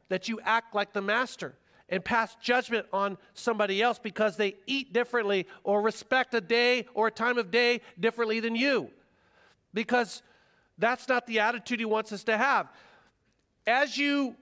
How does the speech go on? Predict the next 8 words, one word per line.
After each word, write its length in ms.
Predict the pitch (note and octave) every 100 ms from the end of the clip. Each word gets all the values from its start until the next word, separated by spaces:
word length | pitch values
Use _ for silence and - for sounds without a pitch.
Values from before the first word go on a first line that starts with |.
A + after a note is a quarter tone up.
| _ _ _ _ _ _ _ _ _ _ _ E3+
grow 380 | E3+ C4 E4 F4
in 80 | D4
your 140 | B3
faith, 800 | - D#4 E4 A#3 C#3+ - - - _ _ _
you 340 | E3+ D4 E4+
may 220 | E4 D#4+ C#4+
find 480 | - D4+ F4 F4
yourself 760 | B3+ A3+ - - D#3+ D3+ G3